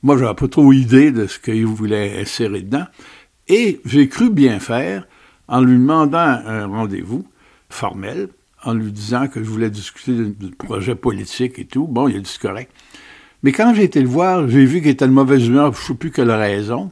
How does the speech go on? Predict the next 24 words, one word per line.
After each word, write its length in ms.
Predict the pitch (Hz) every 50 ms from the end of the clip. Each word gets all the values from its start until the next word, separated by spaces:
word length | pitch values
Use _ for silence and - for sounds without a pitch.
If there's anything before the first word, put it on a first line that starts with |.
| _ -
D'abord, 280 | 117 117 110 117 110
j'ai 140 | 98 90 123
jamais 260 | 110 120 113 104 107
su 200 | 101 - - 127
quelle 140 | 113 131 117
raison, 380 | 110 98 98 98 101 110 131 131
mais 120 | 113 107
il 80 | 107 107
était 220 | 98 - - 117
de 100 | 107 107
mauvais 240 | 113 113 104 107 98
poil. 380 | 87 - 117 117 135 156 156 180 _ _ _ - - - - - _ _ _ _ _ _ _ _ _ - 135
Et 80 | 131
là, 240 | 131 165 196 196 165 135 -
je 80 | - -
suis 120 | - 156
venu 140 | 151 165 180
le 60 | 175
voir 200 | 170 202 220 214
pour 100 | - 170
lui 140 | 151 147 139
demander 400 | 143 143 147 151 160 160 190 202
des 240 | 165 135 127 117 131
instructions 840 | 175 202 190 - - - 127 120 - - - 123 120 123 135 139